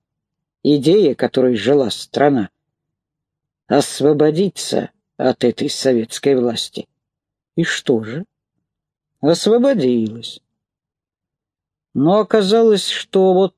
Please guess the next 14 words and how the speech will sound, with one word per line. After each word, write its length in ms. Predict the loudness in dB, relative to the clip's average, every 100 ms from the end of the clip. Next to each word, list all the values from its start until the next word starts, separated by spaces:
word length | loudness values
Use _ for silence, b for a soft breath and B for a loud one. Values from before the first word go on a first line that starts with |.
| _
так 320 | -2 -2 -6
просто 520 | -2 0 0 -2 -2
существовать – 1400 | -2 -2 -2 -2 -2 -2 -2 0 2 2 -2 -6 -16 -16 -20 _ _ _ _ _ _ _ _ _ _
заботясь 880 | -6 0 2 4 2 2 -2 -4 -2
только 520 | 2 2 2 0 2
о 40 | 0
животе 800 | 2 2 0 -2 -2 0 0 -4 -20 _ _ _ _ _ _ _ _ _ _ _ _ _ 0
и 400 | 2 4 2 -2
том, 300 | 0 2 2
что 280 | -4 0 2
еще 420 | 2 0 -2 0
ниже, 520 | 2 2 0 -2 -4 -6 _ _ _ -6
не 180 | 0 0
может. 640 | 0 -2 -2 -6 -8